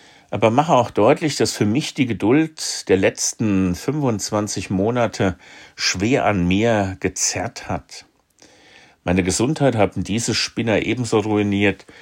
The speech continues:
mit ihrem dummen Gelaber und ihrer menschenverachtenden Behauptungen. Aber darum geht es ja in der Geduld, sich der Bösartigen in Geduld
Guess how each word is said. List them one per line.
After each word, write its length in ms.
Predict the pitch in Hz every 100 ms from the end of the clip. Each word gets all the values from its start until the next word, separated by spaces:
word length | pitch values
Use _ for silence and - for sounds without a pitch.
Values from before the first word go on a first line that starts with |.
| - - - _
mit 120 | 92
ihrem 240 | 90 95 90
dummen 280 | 110 120 98
Gelaber 720 | 90 92 101 113 110 95 85 - -
und 180 | 92 87
ihrer 220 | 80 85
menschenverachtenden 1300 | 82 80 117 - - 92 - 90 95 - - 90 90
Behauptungen. 800 | 87 85 92 90 - 82 78 73 - _ _ - - - -
Aber 200 | 92 95
darum 360 | 98 101 107 101
geht 240 | 131 135
es 220 | - -
ja 100 | 90
in 80 | 87
der 120 | 87
Geduld, 680 | - - 85 90 90 82 - _ _ - - - -
sich 260 | - 107 -
der 120 | 98
Bösartigen 1040 | 87 113 139 - 92 87 - 78 78 78 71 _ _ _ _ _ _ _ -
in 140 | 82
Geduld 640 | 76 - 113 95 - -